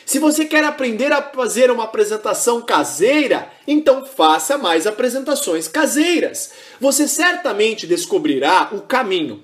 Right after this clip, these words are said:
Não significa que você não deve continuar buscando conhecimento nas habilidades para o sucesso no marketing de rede, mas sim que não precisa esperar pelo conhecimento completo antes de agir.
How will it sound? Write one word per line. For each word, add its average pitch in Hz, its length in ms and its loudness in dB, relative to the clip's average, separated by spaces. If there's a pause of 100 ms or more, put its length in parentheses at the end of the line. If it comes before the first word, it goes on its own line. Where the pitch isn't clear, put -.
(300)
Não 269 260 4
significa 233 680 -2
que 226 120 -8
você 220 280 -2
não 277 180 2
deve 226 300 0
continuar 220 680 0
buscando 226 500 -2
conhecimento 208 640 -4
nas 202 200 -4
habilidades 220 720 0
para 202 180 -2
o 180 40 -2
sucesso 156 560 -4
no 233 100 -6
marketing 208 480 -4
de 262 80 -4
rede, 269 480 2 (320)
mas 196 220 0
sim 269 420 0 (180)
que 208 120 -2
não 262 260 4
precisa 247 400 -4
esperar 247 840 2
pelo 254 240 -2
conhecimento 214 680 -2
completo 180 720 0 (300)
antes 208 460 4
de 190 120 2
agir. 185 680 2